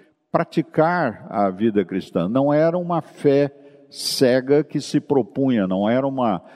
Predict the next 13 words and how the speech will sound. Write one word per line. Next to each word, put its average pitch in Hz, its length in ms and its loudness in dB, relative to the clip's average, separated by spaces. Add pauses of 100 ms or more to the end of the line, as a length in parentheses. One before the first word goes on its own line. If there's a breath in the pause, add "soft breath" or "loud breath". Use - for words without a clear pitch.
(140 loud breath)
obediência 127 1160 0 (140)
sem - 480 -2
compreensão, 113 1080 -2
era 98 160 0
uma, 107 180 -4
uma 98 560 -8 (120)
obediência 110 840 -2 (560 loud breath)
compreendendo 175 1300 0
a 175 80 0
instrução 151 800 -4
que 156 140 -4
era 143 220 2
recebida. 101 800 -4